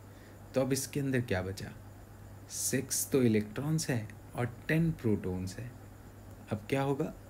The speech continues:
छः electron छः proton के साथ neutral हो जाएंगे, तो बाहर क्या बचा? four proton के बराबर का charge आ गया। तो जब हम किसी body को positively charge करते हैं, तो electron remove की करना होता है, electrons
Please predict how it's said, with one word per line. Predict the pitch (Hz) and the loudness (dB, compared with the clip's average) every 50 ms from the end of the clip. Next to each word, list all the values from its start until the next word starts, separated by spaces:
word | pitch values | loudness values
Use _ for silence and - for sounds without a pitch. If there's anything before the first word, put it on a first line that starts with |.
| - - - - - - - - - - | -18 -18 -18 -18 -18 -18 -16 -14 -8 -6
छः | - - - 156 175 | -4 0 4 4 6
electron | 175 156 131 120 - - - 110 123 131 139 131 - | 6 6 6 4 4 2 0 2 2 2 2 0 -2
छः | - - - 131 127 | 0 4 6 6 6
proton | 127 123 117 107 104 104 104 104 | 6 4 4 4 6 6 6 6
के | 101 104 | 4 4
साथ | 104 - 127 123 - | 2 0 -2 0 4
neutral | 131 127 135 139 135 131 - 123 117 113 | 4 6 6 6 6 6 6 8 8 8
हो | 104 90 | 6 4
जाएंगे, | 92 95 87 87 90 - - - - - - - - - - - - - | 2 0 0 0 -2 -4 -8 -10 -16 -16 -16 -16 -16 -16 -16 -14 -6 0
तो | 107 | 0
बाहर | 104 98 101 104 104 - 147 156 | 2 2 2 0 2 4 4 2
क्या | 151 - - 151 139 | 4 4 4 4 6
बचा? | 120 110 101 - - - | 6 4 4 2 0 -4
four | - - - - - - - 120 127 143 143 | -4 -8 -10 -12 -8 -2 4 6 6 6 6
proton | 123 123 - 110 104 98 101 98 95 92 90 | 4 2 2 4 4 4 4 0 -2 -2 -2
के | 90 95 | -2 -2
बराबर | 95 98 92 87 87 - - 101 | -2 0 -2 -2 -2 -4 -6 -6
का | 101 - 117 | -4 -2 -2
charge | 117 - 120 98 92 87 - | 2 4 4 4 4 2 -2
आ | 73 | -6
गया। | - - - - - - - - - - - - - - - - - - | -8 -8 -12 -12 -14 -14 -16 -16 -18 -18 -18 -18 -16 -16 -16 -14 -10 -4
तो | 123 | 2
जब | 117 131 131 123 | 4 4 4 4
हम | 120 123 151 160 156 - - | 2 2 4 4 2 2 0
किसी | - 135 123 - 147 139 | -4 -2 -2 0 0 2
body | 123 117 98 98 101 104 101 | 4 4 4 4 4 2 2
को | - - 117 123 123 - - | 0 0 -2 -4 -4 -2 0
positively | 101 101 101 101 107 101 107 127 127 131 143 147 | 2 2 4 4 2 2 4 4 2 4 2 2
charge | 143 - 143 143 139 143 | 2 2 2 0 0 0
करते | - - 139 135 131 - 165 | -2 -2 -2 -2 -2 -4 -6
हैं, | 180 - - - - - | -6 -8 -10 -12 -6 0
तो | - | 2
electron | 117 107 107 101 - - - 135 143 151 139 120 | 4 6 4 4 2 0 -2 0 0 2 2 4
remove | 117 113 110 117 120 123 113 104 - - - - - - | 4 4 6 8 8 8 8 6 2 -8 -14 -12 -6 -4
की | 104 | -2
करना | 101 - 110 104 98 95 92 | 0 2 2 4 4 2 0
होता | 92 92 - - - - | -2 -4 -6 -8 -8 -10
है, | - - - - - - - - - - - - - - - - - - - - - - - - - - - 107 | -10 -10 -12 -12 -12 -14 -14 -16 -16 -16 -16 -16 -16 -18 -18 -18 -18 -18 -16 -16 -16 -16 -18 -20 -14 -4 2 4
electrons | 104 98 101 - - - 107 110 120 135 143 - - - - - | 4 4 2 0 -2 0 2 2 2 2 0 0 -2 -2 -4 -6